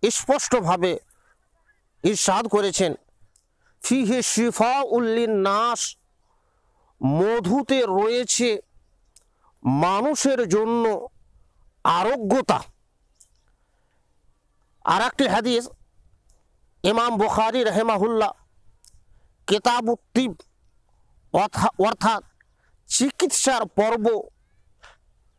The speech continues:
কেতাবুত তিব চিকিৎসার পর্বে ইমাম বুখারী রাহিমাহুল্লাহ একটি শিরোনাম রচনা করেছেন,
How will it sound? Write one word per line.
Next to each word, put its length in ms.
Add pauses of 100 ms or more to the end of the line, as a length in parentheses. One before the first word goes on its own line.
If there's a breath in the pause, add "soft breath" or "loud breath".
(240)
কেতাবুত 500 (120)
তিব 200 (120)
চিকিৎসার 600
পর্বে 480 (800 soft breath)
ইমাম 340
বুখারী 500
রাহিমাহুল্লাহ 720 (640)
একটি 300
শিরোনাম 680 (960)
রচনা 540
করেছেন, 540